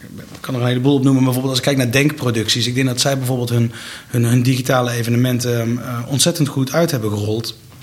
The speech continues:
Die zijn nu echt bezig met perfectioneren en, en, en die puntjes op de i. Maar dat was in het begin, was dat niet. Ehm,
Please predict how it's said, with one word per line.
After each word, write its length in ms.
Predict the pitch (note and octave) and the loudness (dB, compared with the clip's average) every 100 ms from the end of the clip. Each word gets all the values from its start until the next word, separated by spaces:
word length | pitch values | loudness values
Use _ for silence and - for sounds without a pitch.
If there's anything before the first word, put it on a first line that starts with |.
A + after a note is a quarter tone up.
| - - - - - | -20 -20 -10 -8 -2
Die 140 | D#3+ | 2
zijn 180 | D3 D3+ | 4 6
nu 120 | E3 | 4
echt 220 | E3+ B2+ A2 | 4 0 0
bezig 340 | A#2+ A2+ A2 | 0 0 -2
met 140 | A#2+ | -2
perfectioneren 800 | A#2+ - A#2 - B2+ E3 A#2+ B2+ - - - - - | -2 -4 -2 0 2 2 2 -2 -6 -14 -16 -16 -10
en, 320 | - C3+ C3+ C3+ | 0 2 2 0
en, 280 | C#3 C3 | 0 0
en 160 | C3 D3 | 0 2
die 80 | C3+ | 2
puntjes 320 | D#3+ D3 - | 4 2 2
op 100 | A2 | -2
de 160 | A#2 - | 0 2
i. 140 | E3 | 2
Maar 100 | A2+ | 2
dat 80 | A#2+ | 2
was 180 | D#3+ D#3+ | 2 2
in 40 | |
het 120 | A#2 | 0
begin, 320 | A2 G2+ D#3+ B2 | 0 2 2 2
was 200 | D3 - | 0 0
dat 180 | G2+ | -6
niet. 320 | G2+ F#2+ - - - - - - - - - - | -10 -12 -12 -16 -18 -14 -12 -8 -8 -10 -14 -6
Ehm, 540 | C#3 B2+ B2+ A#2+ | 0 2 2 4